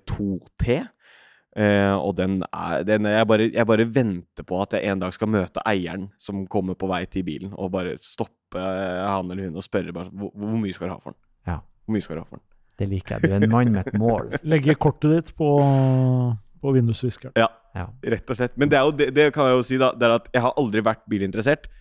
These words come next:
Speaker 1: fram til for cirka en uke siden, da jeg tok lappen.
Speaker 2: Ja, for
Speaker 3: Ja.
Speaker 2: det.
Speaker 3: La oss, la oss høre litt om det.
Speaker 1: Ja.
Speaker 2: Rykende fersk sjåfør, si.
Speaker 1: Absolutt. Det er, eh,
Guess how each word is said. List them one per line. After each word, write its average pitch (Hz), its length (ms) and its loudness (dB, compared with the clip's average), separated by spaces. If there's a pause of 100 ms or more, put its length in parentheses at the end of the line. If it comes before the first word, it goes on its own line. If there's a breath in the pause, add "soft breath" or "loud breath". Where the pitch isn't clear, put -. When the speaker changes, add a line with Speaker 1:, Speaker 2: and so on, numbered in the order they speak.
Speaker 1:
fram 110 500 0 (120)
til 104 440 -2
for 110 140 -6
cirka 101 280 -2
en 104 100 0
uke 92 200 -4
siden, 113 260 2
da 110 120 2
jeg - 40 -6
tok - 300 -4
lappen. 107 380 -2 (460 loud breath)
Speaker 2:
Ja, 139 140 4
for 151 140 -4
Speaker 3:
Ja. 180 160 -4
Speaker 2:
det. 185 360 0 (200)
Speaker 3:
La 170 160 2
oss, - 560 -4
la 233 120 2
oss - 120 -2
høre 180 200 2
litt 180 200 2
om 180 160 2
det. 113 280 0 (100)
Speaker 1:
Ja. 117 240 6
Speaker 2:
Rykende 156 420 0
fersk - 300 -4
sjåfør, 151 460 -4
si. - 140 -4
Speaker 1:
Absolutt. - 840 2
Det 123 100 4
er, 123 340 6
eh, 127 200 6